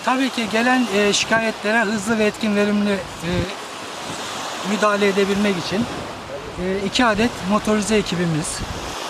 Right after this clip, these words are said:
Ginger'larımız faaliyette bulunmakta. Daha hızlı ve daha etkin olarak,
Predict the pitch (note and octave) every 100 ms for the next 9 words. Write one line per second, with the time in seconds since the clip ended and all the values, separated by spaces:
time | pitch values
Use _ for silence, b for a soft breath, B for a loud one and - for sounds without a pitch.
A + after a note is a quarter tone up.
0 | - A3 B3+ A#3 G#3 F3+ D3+ D3+ F3+ -
1 | - - - - - - - - - G3
2 | G3 F#3+ - F3+ E3+ E3 D#3+ D3 - F#3
3 | A3+ - - - - G#3 B3 B3+ G#3 G3+
4 | E3+ G#3+ G3+ G#3 F3 A3 A#3 G#3 G3 -
5 | A3+ F#3 D#3 F3+